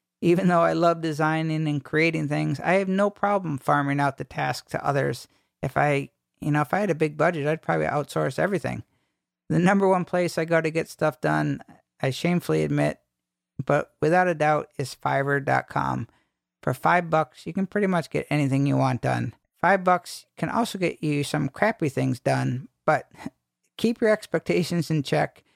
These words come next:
Do some work. Use your gut when hiring someone on Fiverr.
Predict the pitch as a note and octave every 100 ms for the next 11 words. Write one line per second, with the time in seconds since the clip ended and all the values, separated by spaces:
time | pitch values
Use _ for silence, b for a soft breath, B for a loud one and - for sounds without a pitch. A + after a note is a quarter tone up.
0 | _ _ - F#3 A3+ G#3 F3+ E3 F3 -
1 | - D#3+ G3+ F#3 E3+ D3 D3+ - D3 C#3
2 | D3 D#3 C#3+ C3+ D3 C#3+ C#3 C3 C3+ C3+
3 | C3+ C#3+